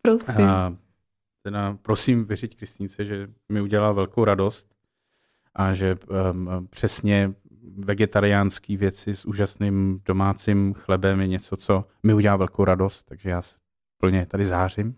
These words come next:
Speaker 1: My sme radi, že si nás trošku odobral od nejakých zásob, pretože každé takéto jedlo pre mňa znamená ďalšieho pol kila navyše.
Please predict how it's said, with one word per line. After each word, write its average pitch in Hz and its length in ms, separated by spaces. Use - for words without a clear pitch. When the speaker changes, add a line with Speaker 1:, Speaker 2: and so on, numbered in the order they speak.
Speaker 1:
My 208 120
sme 220 200
radi, 208 220
že 214 100
si 214 120
nás 202 200
trošku 220 520
odobral 175 520
od 175 140
nejakých 190 300
zásob, 180 400
pretože 180 360
každé 190 360
takéto 175 500
jedlo 180 440
pre 185 180
mňa 185 140
znamená 175 420
ďalšieho 175 440
pol 175 220
kila 175 280
navyše. 175 360